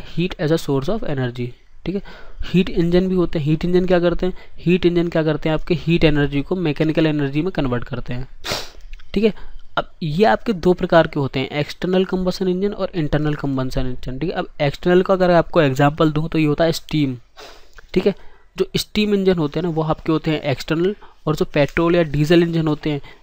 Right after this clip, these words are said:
ये होते हैं आपके internal engine, ठीक है। अब देखिए दोनों में अं-, अंतर क्या है। तो अगर अंतर की बात करूँ मैं सबसे पहले आपको steam engine की बात, तो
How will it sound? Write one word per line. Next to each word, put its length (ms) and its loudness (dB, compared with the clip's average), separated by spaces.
ये 80 2
होते 260 2
हैं 60 4
आपके 320 -2
internal 460 4
engine, 400 -4
ठीक 200 -4
है। 80 -2
अब 160 -4
देखिए 200 2
दोनों 240 2
में 140 0
अं-, 160 -2
अंतर 300 -2
क्या 160 -2
है। 80 -8
तो 60 0
अगर 100 0
अंतर 300 0
की 140 -4
बात 240 0
करूँ 220 0
मैं 100 -2
सबसे 280 -6
पहले 200 0
आपको 320 -4
steam 420 0
engine 220 0
की 120 -4
बात, 300 -2
तो 60 -8